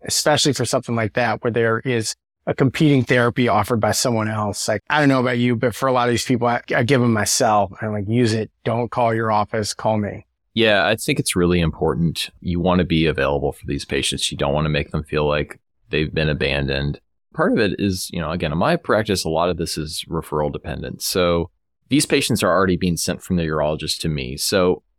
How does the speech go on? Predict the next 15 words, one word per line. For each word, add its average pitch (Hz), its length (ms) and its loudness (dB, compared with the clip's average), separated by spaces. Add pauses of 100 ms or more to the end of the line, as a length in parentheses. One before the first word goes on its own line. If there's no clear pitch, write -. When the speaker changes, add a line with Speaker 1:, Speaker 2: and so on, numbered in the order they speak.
(100)
Speaker 2:
I - 100 0
don't 147 160 4
know 110 80 4
if 92 120 0
they 85 160 0
already 82 200 0
kind 82 200 -4
of 73 80 -10
feel 131 240 2
abandoned, 58 480 -8
right? 67 280 -2
Because 73 420 -6
their 73 120 -4
urologist 76 520 -2
is, - 260 -6